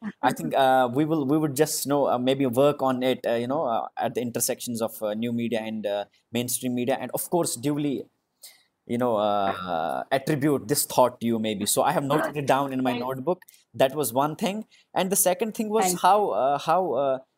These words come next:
Speaker 1: actually your work seeks to, uh, sort of humanize, uh,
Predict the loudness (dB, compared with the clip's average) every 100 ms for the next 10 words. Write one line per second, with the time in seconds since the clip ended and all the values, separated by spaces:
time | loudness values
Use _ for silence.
0 | _ -8 -4 -2 -2 0 2 2 4 2
1 | 2 -2 -2 -4 0 0 2 0 0 0
2 | -2 -4 -2 -2 -2 -2 0 0 -2 -4
3 | -4